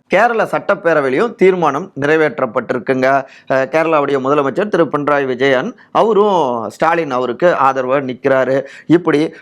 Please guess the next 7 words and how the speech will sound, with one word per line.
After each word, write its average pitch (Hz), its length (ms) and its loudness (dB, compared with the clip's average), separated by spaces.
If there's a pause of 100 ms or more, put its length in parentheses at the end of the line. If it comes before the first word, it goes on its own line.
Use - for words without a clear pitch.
பல்வேறு 165 500 4
மாநில 180 420 2
முதலமைச்சர்களுடைய 147 1000 0 (100)
ஆதரவை 160 720 0
பெற்று 151 840 2
பாஜகவுக்கு 185 680 2
எதிராக 139 760 2